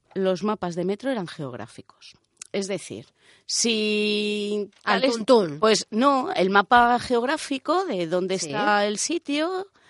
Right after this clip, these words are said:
Speaker 1: la parada y demás, y encima pues le hacían las rayas de,
Speaker 2: Sí, pero
Speaker 1: pues,
Speaker 2: digo al
Speaker 1: aquí
Speaker 2: tuntún,
Speaker 1: para, aquí
Speaker 2: claro.
Speaker 1: tal, y claro,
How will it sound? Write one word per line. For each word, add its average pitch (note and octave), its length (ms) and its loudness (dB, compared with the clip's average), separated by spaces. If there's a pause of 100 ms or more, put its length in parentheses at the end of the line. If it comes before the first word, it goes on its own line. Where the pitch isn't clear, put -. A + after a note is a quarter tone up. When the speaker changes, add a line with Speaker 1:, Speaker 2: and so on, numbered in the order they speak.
(140)
Speaker 1:
la E3 100 -6
parada F3+ 380 0
y A3 40 2
demás, E4 440 2
y G3+ 60 0
encima A3 520 0
pues G3 220 -4
le E3 80 0
hacían F#3 340 0
las F#3 160 2
rayas A#3 540 0
de, E3 300 0
Speaker 2:
Sí, D4 180 -2
pero F#3+ 140 2
Speaker 1:
pues, F3+ 60 2
Speaker 2:
digo A3 120 4
al B3+ 80 6
Speaker 1:
aquí B3+ 80 0
Speaker 2:
tuntún, B3+ 120 -2
Speaker 1:
para, B3+ 600 6
aquí F#3+ 300 -2
Speaker 2:
claro. D#3+ 260 -2
Speaker 1:
tal, E4+ 200 -4 (300)
y F3+ 160 -2
claro, E3+ 320 2